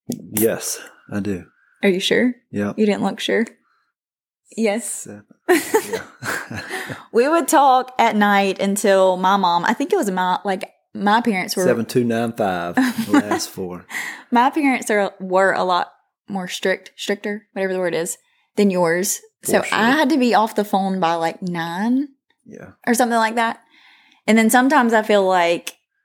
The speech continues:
Speaker 2: somebody would be picking up on the other line. I don't know if it was Brandon, Will, or if it was Mama. I don't know who it was, but
Speaker 1: Definitely Ange.
Speaker 2: we would talk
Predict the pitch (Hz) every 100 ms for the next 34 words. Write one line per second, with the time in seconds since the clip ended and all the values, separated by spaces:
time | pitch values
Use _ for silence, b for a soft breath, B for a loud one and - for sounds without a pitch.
0 | _ - - 226 185 170 170 175 165 -
1 | 185 170 165 - 170 160 160 156 - -
2 | 196 190 185 185 190 190 175 175 175 180
3 | 175 170 160 170 170 - 185 170 165 175
4 | 170 165 180 151 165 - 156 - - B
5 | B - 95 95 92 90 87 92 - -
6 | 254 247 277 339 - 233 214 220 220 -